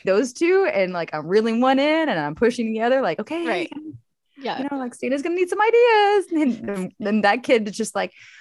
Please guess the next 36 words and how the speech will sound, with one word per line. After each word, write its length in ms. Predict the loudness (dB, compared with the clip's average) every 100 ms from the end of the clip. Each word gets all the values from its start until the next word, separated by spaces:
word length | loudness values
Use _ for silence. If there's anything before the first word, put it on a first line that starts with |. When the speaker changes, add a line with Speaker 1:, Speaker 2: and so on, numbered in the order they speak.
| -20 -8
Speaker 1:
"Mom, 180 | -6 -4
I 80 |
just 160 | -6 -6
don't 100 | -4
need 140 | -2
anything. 340 | -2 -4 -4 -2
I 20 |
have 160 | -4 -4
everything 380 | -6 -4 -4
I 80 | -4
want." 360 | -4 -4 -4 -2
I'm 120 | 0
like, 200 | 0 -4 -18 -20 -20 -20 -20 _ _ _ _ _ _ -20 -20 -20 _ _
"That's 340 | -14 -14 -16 -8
not 140 | -8 -8
helpful." 800 | -12 -12 _ _ -18 -8 -8 -8 _ _ 0
I'm 80 | 2
like, 160 | 2
"You 220 | 2 0 -2 -2 -4 -2
have 160 | -2
Speaker 2:
<laughs> 20 | 2
Speaker 1:
holes 300 | 2 4 2
in 100 | -2
your 140 | -6
shoes." 640 | 0 2 4 2 2 -2 -4
<laughs> 80 | -10 -2 0 0 -10 -12 -10 -8 -10 -8 -12 -10 -14 _ -20 _ _ _ -2
How 100 | -2
appreciative 460 | 2 0 0 -2 -2
are 180 | 0 0
you? 280 | -2 -4 _ _ _ -20 -20 _ _ _ _ -20 -20 -18 -20 -20 _ _ _ _ -4
Uh, 640 | 0 0 0 -2 -4 -6 -4
but 320 | 2 2 2
it, 160 | -2 -2
it's, 240 | -2 -4 -2
it, 160 | 4
Speaker 2:
Yeah. 140 | 4